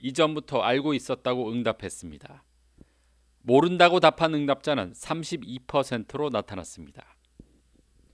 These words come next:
토지거래 허가제에 대해 일반적으로 어떻게 인식하는지 물어봤더니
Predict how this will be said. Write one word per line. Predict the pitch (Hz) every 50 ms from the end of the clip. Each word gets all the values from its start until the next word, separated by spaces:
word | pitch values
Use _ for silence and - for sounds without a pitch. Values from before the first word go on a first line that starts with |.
| _ _ _ _ _ _ _ _ _ _ _ _ _ _ _ _ _ _ _
토지거래 | - - 170 170 170 196 185 180 190 190 202
허가제에 | - - 185 175 175 180 175 - 180 175 175
대해 | 160 175 170 147
일반적으로 | 127 123 135 131 160 160 156 151 160 151 160 135 117
어떻게 | 113 - - 180 - - 175
인식하는지 | 143 131 143 151 - - 175 - - 156 151 151 151 147 147
물어봤더니 | 135 127 131 135 131 120 117 113 - 147 120 101 85 76